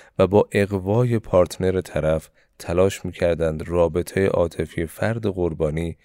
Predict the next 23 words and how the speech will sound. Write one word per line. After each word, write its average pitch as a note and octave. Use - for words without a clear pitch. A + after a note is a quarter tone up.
فرو F2+
بپاشه. F#2
در F#2
موردایی F#2+
حتی G2
فرد G#2
مورد F#2
علاقه E2+
رو G#2+
به -
عنوان F#2+
جاسوس F#2
استخدام F#2+
کردن A2
که F#2+
تو F#2
فیلم G#2+
زندگی F2
دیگران F2
یه A#2
نمونه‌شو G#2
می‌تونین G2
ببینین. E2